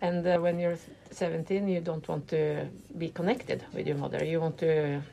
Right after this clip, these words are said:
yeah. But I think this, uh, education and the knowledge about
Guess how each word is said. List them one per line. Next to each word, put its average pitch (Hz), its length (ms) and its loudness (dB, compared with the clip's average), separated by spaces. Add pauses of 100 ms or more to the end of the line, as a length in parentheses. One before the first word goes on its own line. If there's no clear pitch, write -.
(540)
yeah. 156 100 0 (720)
But 208 120 4
I 233 80 12
think 220 460 2
this, 185 340 2
uh, 190 200 8
education 196 880 2 (100)
and 180 240 2
the 180 80 2
knowledge 175 500 2
about 175 300 2